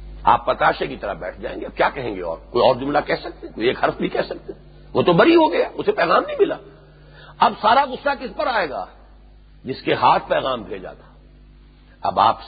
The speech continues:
سارا غصہ جو ہے اس پر اتاریں۔ "اتنی نازک ذمہ داری میں نے تمہارے سپرد کی کہ میرا پیغام پہنچاؤ،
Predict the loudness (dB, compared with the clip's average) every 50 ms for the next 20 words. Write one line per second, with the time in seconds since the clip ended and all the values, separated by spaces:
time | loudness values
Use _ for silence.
0 | -4 0 2 2 2 2 0 -4 -12 -14 -14 -14 -14 -14 -12 -12 -12 -12 -12 -8
1 | -4 -2 -2 -2 -4 -6 -10 -12 -12 -20 -20 -20 -20 -20 -20 -20 -20 -20 -20 -20
2 | -20 -20 -20 -20 -20 -14 -12 -12 -10 -4 2 2 2 4 4 2 2 0 -2 -4
3 | -4 -6 -6 -4 -4 -2 0 0 2 2 2 2 2 0 -2 -2 -4 -4 0 0
4 | 2 2 0 -2 -4 -6 -4 -4 -6 -6 -6 -4 -4 -4 -2 2 4 4 6 6
5 | 6 4 2 0 -4 -2 0 -2 -2 -2 -4 -8 -8 -6 -10 -8 -8 -8